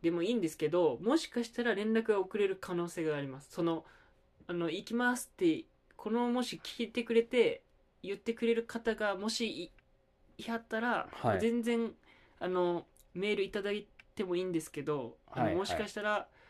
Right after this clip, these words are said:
Speaker 1: あの、お返事ができないかも。
Speaker 2: 絶対に連絡取れる方法は何なの？
Speaker 1: 今のところ確立できておりませんですね。
Speaker 2: <laughs>
Speaker 1: はい。
Speaker 2: あ、じゃあ谷沢さん側の方がいいわけだ。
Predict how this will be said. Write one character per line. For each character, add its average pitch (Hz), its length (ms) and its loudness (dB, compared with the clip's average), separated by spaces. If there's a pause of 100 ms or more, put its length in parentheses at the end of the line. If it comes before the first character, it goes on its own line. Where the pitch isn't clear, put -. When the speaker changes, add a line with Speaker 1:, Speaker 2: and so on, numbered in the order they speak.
(340)
Speaker 1:
あ - 100 -10
の、 143 340 -6 (200)
お 170 80 0
返 208 200 -2
事 196 120 -4
が 196 260 0 (120)
で 170 120 -2
き 196 120 -8
な 202 100 -2
い 165 80 -2
か - 120 -10
も。 120 180 -12 (1120)
Speaker 2:
絶 151 280 2
対 220 160 6
に 190 500 4
連 175 160 4
絡 165 120 2
取 151 200 2
れ - 20 0
る 101 60 2
方 92 140 0
法 92 60 -2
は 90 60 -4
何 92 160 -4
な 85 80 -8
の？ 85 120 -16 (1080)
Speaker 1:
今 190 180 0
の 220 120 -2
と 196 80 -2
こ 170 60 -2
ろ 156 40 -4
確 - 320 -6
立 165 420 -4
で 160 120 0
き - 80 -14
て - 80 -10
お 104 80 -8
り 95 80 -12
ま 110 120 -14
せ - 140 -20
ん - 80 -20
で - 80 -20
す - 120 -8
ね。 - 80 -2 (680)
Speaker 2:
<laughs> - 600 2
Speaker 1:
は 160 200 -6
い。 - 80 -10 (460)
Speaker 2:
あ、 - 160 -16 (180)
じ - 80 0
ゃ - 80 -4
あ - 60 -8
谷 190 240 4
沢 233 200 10
さ 220 140 2
ん 208 120 2
側 202 200 8
の 185 80 2
方 175 80 2
が 113 80 6
い 117 60 8
い 110 40 8
わ 90 80 6
け 85 80 -6
だ。 - 100 -10